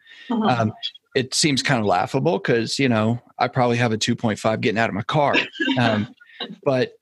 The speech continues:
Speaker 2: you know, but it, it just depends on the scale that makes sense to you. So again, you're taking a s-, a measure that matters,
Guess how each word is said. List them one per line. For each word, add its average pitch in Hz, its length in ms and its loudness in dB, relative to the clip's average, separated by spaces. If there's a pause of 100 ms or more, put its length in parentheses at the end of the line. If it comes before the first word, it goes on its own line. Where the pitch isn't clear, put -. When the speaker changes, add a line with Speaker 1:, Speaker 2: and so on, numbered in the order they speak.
Speaker 2:
you 160 100 2
know, 123 200 2
but 143 160 0
it, 175 300 2
it 170 200 2
just 214 260 -2
depends 196 480 0
on 170 80 2
the 143 60 2
scale 165 300 2
that 143 120 2
makes 135 420 0
sense 127 260 0
to 117 120 -2
you. 113 360 2
So 139 200 0
again, 156 320 0
you're 147 100 2
taking 247 300 0
a - 20 2
s-, - 200 -4
a 139 160 2
measure 131 560 2
that 110 140 0
matters, 107 720 0